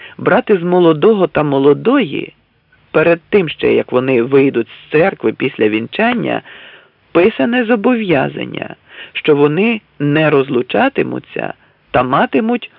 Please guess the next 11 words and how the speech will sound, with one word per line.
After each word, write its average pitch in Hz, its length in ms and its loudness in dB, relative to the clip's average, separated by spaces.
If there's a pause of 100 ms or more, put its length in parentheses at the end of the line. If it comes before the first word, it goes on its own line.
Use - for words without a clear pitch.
шлюбне 156 640 0
співжиття. - 800 -6 (2250)
Сліди 214 460 2 (160)
підтвердження 143 880 -2
цього 151 300 -2
наказу 170 600 -2 (460)
ми 220 120 2
маємо 240 420 0
в 185 60 0
одному 196 340 0
документі 175 880 -4